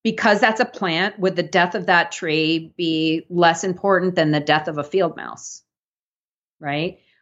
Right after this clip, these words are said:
Um, so our, where do we draw the line between, like, the difference between ecosystem function and health and individual lives?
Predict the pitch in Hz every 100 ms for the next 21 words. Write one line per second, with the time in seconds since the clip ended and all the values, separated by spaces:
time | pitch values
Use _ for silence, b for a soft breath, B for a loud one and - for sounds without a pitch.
0 | _ 180 170 160 160 160 - 190 175 175
1 | 175 - 180 - 180 _ _ _ 180 _
2 | 202 180 196 214 226 240 233 196 175 175
3 | 170 156 160 170 175 165 180 165 160 160
4 | 151 156 156 151 175 165 175 165 165 175
5 | 180 - 165 156 156 185 180 - 175 -
6 | 160 156 156 - - 160 - 180 170 170
7 | 147 147 151 160 175 - b b - 165
8 | 156 190 175 160 160 160 151 147 143 151
9 | 151 156 160 165